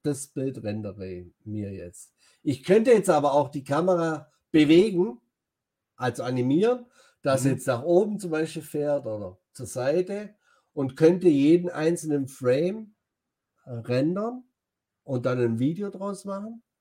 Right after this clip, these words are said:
Speaker 2: Mhm.
Speaker 1: Dauert natürlich extrem lang, weil ich brauche ja fünfundzwanzig, circa fünfundzwanzig Bilder pro Sekunde.
Speaker 2: Ja.
Speaker 1: Wenn ich jetzt in zehn Sekunden brauche ich zweihundertfünfzig Bilder, wenn das jetzt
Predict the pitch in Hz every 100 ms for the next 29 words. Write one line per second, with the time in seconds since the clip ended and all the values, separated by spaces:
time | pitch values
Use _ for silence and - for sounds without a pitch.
0 | _ 120 120 156 151 143 185 214 180 180
1 | 175 175 175 - _ 175 - - 151 156
2 | 147 143 135 110 107 120 131 120 _ _
3 | _ - 117 - 131 170 170 139 127 -
4 | _ - 170 196 208 170 160 156 - -
5 | 143 160 147 139 - _ 170 190 180 165
6 | 151 143 135 160 160 156 143 143 147 -
7 | 180 220 233 233 _ _ _ _ 113 123
8 | - _ 123 147 151 151 147 135 160 165
9 | 170 156 185 190 247 185 - 147 156 -
10 | 156 165 160 165 156 - 131 _ 170 190
11 | 202 190 135 139 143 147 143 -